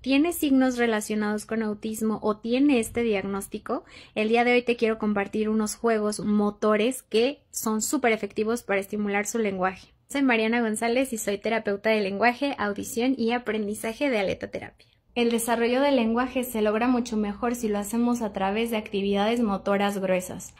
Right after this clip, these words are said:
además de que estas pueden funcionar mucho mejor si conocemos el perfil sensorial de nuestros peques. Déjame en los comentarios si quieres que platiquemos sobre ello.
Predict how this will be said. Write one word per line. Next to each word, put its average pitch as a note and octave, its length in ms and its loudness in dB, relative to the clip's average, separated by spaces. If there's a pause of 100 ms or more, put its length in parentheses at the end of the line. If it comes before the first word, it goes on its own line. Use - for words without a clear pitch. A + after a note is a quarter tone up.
además B3+ 500 4
de C4 140 0
que B3 80 -2
estas A#3 240 -4
pueden A#3 440 2
funcionar A3+ 640 -2
mucho B3 380 0
mejor C#4 380 0
si A#3 160 -4
conocemos G#3 560 -2
el G#3+ 100 -2
perfil G3+ 380 -2
sensorial F#3+ 480 -2
de G3 80 0
nuestros G3 400 -4
peques. - 440 -14 (120)
Déjame C#4+ 240 4
en C#4 80 6
los C#4 120 0
comentarios B3+ 580 2
si B3 100 -8
quieres G#3 260 -2
que A3+ 140 -4
platiquemos G3+ 600 -2
sobre F#3 280 -4
ello. - 300 -10